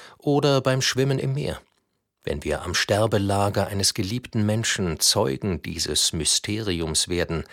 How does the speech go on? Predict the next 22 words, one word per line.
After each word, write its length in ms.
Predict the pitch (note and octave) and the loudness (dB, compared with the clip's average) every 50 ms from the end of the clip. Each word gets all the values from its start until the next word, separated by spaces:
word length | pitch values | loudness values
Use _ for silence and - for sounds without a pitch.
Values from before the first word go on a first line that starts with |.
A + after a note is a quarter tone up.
| - - - - - - _ - | -20 -20 -20 -20 -20 -20 _ -8
dass 160 | - - - | -4 -4 -2
der 100 | - F#2 | -2 -4
Geist 460 | - - G2 G#2 B2 C3 - - - | -4 -2 -2 0 2 2 2 2 2
still 560 | - - - - _ - C3+ C3+ D3 D#3 D3 - - - - - - - - | 0 -2 -4 -4 _ -2 0 0 0 -2 -4 -6 -10 -18 -20 -20 -20 -12 -6
wie 140 | C#3 D#3 | -4 -2
eine 220 | - E3+ F3 E3 D3 | 0 2 2 2 2
Sternschnuppe 840 | - - - B2 A2 A#2 B2+ B2+ - - - A#2+ A#2 A#2+ A#2 - A#2 | 0 -2 -2 -2 -2 -2 -2 -2 -2 -2 -2 -2 -2 -2 -2 -4 -4
den 220 | - G#2+ A2 G#2+ | -4 -4 -4 -4
Körper 360 | - - F#2+ E2+ - - E2 | -6 -6 -8 -8 -8 -10 -12
verlässt. 540 | - - D#2+ D#2+ D2+ D#2+ D#2 - - - - _ - _ _ _ _ _ _ _ _ _ _ _ _ _ - - - - - | -10 -8 -8 -8 -6 -2 0 0 0 -2 -4 _ -20 _ _ _ _ _ _ _ _ _ _ _ _ _ -18 -14 -12 -8 -2
Oder 400 | - A#2+ A2+ G#2+ G2+ G2 F#2+ F2+ | 4 6 6 8 8 6 6 6
bei 120 | - F2+ F2+ | 4 2 2
der 120 | F#2 F2+ | 2 0
Geburt 380 | - G#2+ - - A#2 B2+ B2+ - | 0 0 0 2 2 2 2 2
eines 260 | G2 A2 A#2+ B2 - | 2 2 2 0 0
Kindes. 520 | - - E3+ C#3 G#2 E2 D2+ - - - - - _ _ _ _ _ _ _ _ _ _ _ _ _ _ _ _ _ _ _ _ | 0 -2 -6 -6 -4 -4 0 0 0 0 -2 -8 _ _ _ _ _ _ _ _ _ _ _ _ _ _ _ _ _ _ _ _
In 140 | - - G2+ | -6 -2 2
solchen 340 | G2+ A#2 C#3+ F#3 E3+ - F#3+ | 2 4 4 4 4 4 4
Momenten 600 | E3 D#3+ C#3+ A#2+ G#2+ G#2 F#2+ - - F2+ F2 E2+ | 6 6 6 4 4 2 0 -2 -4 -6 -4 -2
geht 320 | - G#2 A2+ A2+ - - | 0 0 0 0 -2 -2
eine 280 | - G#2 G2+ G2 F#2 F2 | -4 -2 0 0 0 2
Welle 420 | G2 F#2+ G#2 A#2 A#2+ A2+ A2 - | 2 2 2 2 0 0 -2 -6